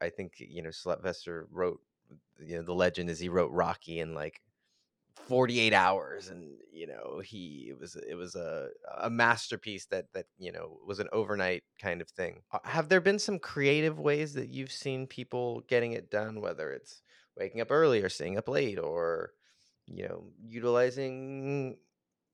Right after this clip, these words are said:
a ghost ri-, I, I don't, I don't know, but, but I'm just kinda curious if there's any outside the box ways that people are, are getting this done when they've perhaps got, y-,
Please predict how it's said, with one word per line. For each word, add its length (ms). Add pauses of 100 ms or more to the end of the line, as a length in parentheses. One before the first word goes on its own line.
(220)
a 100
ghost 320
ri-, 80
I, 220
I 100
don't, 220
I 100
don't 260
know, 380
but, 240
but 140
I'm 160
just 160
kinda 180
curious 380
if 80
there's 180
any 200 (120)
outside 640
the 100
box 460
ways 500
that 220
people 320
are, 240 (260)
are 100
getting 360
this 140
done 440
when 200
they've 280 (300)
perhaps 480 (360)
got, 320 (460)
y-, 200